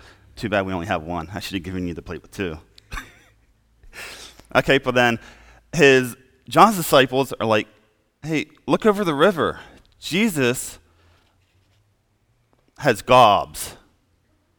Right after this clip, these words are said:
I'm, John, Jesus has gobs. I want some gobs. Can you get 'em for us? You,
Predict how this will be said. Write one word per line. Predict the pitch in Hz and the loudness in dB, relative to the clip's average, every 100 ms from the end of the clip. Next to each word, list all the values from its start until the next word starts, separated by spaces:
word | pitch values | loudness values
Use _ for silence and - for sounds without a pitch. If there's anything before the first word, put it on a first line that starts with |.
| _ _ _ _ - | _ _ _ _ 2
I'm, | 151 151 - _ _ - - - _ _ _ _ _ _ _ _ _ _ _ _ _ _ - | 2 2 -6 _ _ -20 -20 -20 _ _ _ _ _ _ _ _ _ _ _ _ _ _ -8
John, | - 143 120 98 107 _ _ _ _ _ _ _ _ _ _ _ _ _ _ _ - | 0 2 4 0 -6 _ _ _ _ _ _ _ _ _ _ _ _ _ _ _ -20
Jesus | - 156 156 151 | -2 -2 0 0
has | 139 104 | 0 2
gobs. | 110 92 82 - - _ _ _ _ _ _ _ _ _ _ _ _ | 2 2 0 -10 -20 _ _ _ _ _ _ _ _ _ _ _ _
I | 123 | -2
want | 127 107 | 0 -2
some | 107 | -2
gobs. | 110 98 82 85 - - _ _ _ _ _ _ _ _ | 2 2 2 -4 -14 -20 _ _ _ _ _ _ _ _
Can | 120 | -6
you | 117 | -2
get | 120 | 0
'em | 127 | -2
for | 131 135 | 0 0
us? | 151 - - _ _ _ _ _ _ _ _ _ _ _ _ _ _ _ _ _ | 0 -2 -20 _ _ _ _ _ _ _ _ _ _ _ _ _ _ _ _ _
You, | - | -4